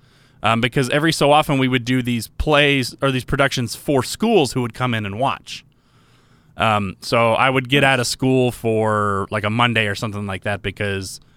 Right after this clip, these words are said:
I had to go do the play. Or I'd, I'd at least be late. I think Mom would pick me up and make me go to the school the rest of the day. But so,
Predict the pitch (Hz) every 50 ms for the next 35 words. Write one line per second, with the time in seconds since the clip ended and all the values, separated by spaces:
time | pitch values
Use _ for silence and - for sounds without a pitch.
0 | _ _ - 104 113 123 117 113 120 117 110 120 117 101 98 - 123 113 110 131
1 | 160 170 170 156 - - 170 180 175 170 175 185 160 135 131 123 107 101 113 110
2 | 78 - - - - 117 123 127 120 127 123 120 117 107 - 131 113 113 113 107
3 | 98 98 98 - - 127 120 110 - 113 110 98 110 107 104 - _ - - -
4 | 104 95 - - 117 107 95 87 107 151 - - 127 113 104 101 104 98 95 92
5 | 92 92 95 92 - - _ _ _ _ - - - - - - - - - -
6 | _ _ _ _ _ - - - - 196 214 208